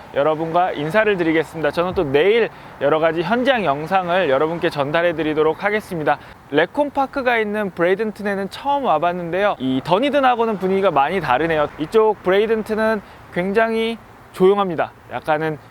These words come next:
죽어있는 타운 같기도 하고요. 레콤파크에서 경기가 시작하면 또 어떻게 바뀔지 모르겠는데 오늘 제가 와보고 느낀 점은 그렇습니다.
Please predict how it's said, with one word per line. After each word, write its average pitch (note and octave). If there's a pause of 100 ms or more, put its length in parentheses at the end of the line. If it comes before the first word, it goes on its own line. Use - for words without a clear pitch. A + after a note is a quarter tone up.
(120)
죽어있는 F3
타운 F3+
같기도 D3+
하고요. F#3+ (360)
레콤파크에서 A#3
경기가 F3
시작하면 G3
또 D#3+
어떻게 C#3
바뀔지 D#3
모르겠는데 D3+
오늘 A#3+
제가 G#3
와보고 D#3+
느낀 F3
점은 E3+
그렇습니다. C#3+